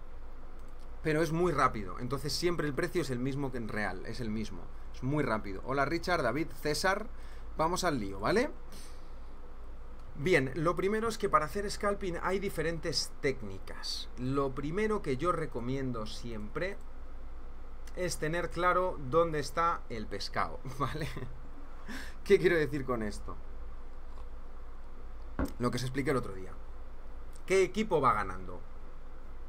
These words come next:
¿Dónde están los compradores? ¿Dónde está el, el mejor comprador, el mejor do-, vendedor? ¿Quién va ganando? ¿Quién va perdiendo? ¿Dónde está el valor? Ciertos tipos de preguntas que son más subjetivas, pero que ahora os explicaré.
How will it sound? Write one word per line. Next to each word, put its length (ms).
¿Dónde 220
están 240
los 140
compradores? 520
¿Dónde 180
está 180
el, 200
el 240
mejor 300
comprador, 400
el 80
mejor 260
do-, 160
vendedor? 640
¿Quién 240
va 120
ganando? 420
¿Quién 220
va 120
perdiendo? 480
¿Dónde 280
está 240
el 100
valor? 360
Ciertos 420
tipos 300
de 100
preguntas 520
que 140
son 180
más 320
subjetivas, 840
pero 220
que 60
ahora 140
os 60
explicaré. 480